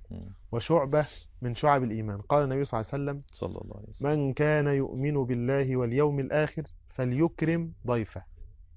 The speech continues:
Speaker 2: وإكرام الضيف زي ما هو ظاهر في هذا الحديث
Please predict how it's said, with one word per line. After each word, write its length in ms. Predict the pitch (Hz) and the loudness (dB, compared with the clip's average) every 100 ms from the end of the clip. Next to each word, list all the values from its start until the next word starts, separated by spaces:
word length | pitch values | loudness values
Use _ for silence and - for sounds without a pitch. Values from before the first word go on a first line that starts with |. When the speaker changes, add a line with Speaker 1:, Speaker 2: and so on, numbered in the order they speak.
| - - - - - | -20 -20 -20 -20 -6
Speaker 2:
وإكرام 720 | 135 151 151 - - 185 202 | 0 4 4 0 -2 -2 -2
الضيف 580 | 170 139 175 165 - - - - - - - - - - | -2 2 2 2 -6 -20 -20 -20 -20 -20 -20 -20 -18 -6
زي 200 | 113 127 | 2 2
ما 80 | 131 | 2
هو 140 | 131 | 2
ظاهر 220 | 123 160 | 4 4
في 140 | 135 135 | 4 0
هذا 140 | 139 | 0
الحديث 440 | 135 - 120 147 | 0 -4 -6 -6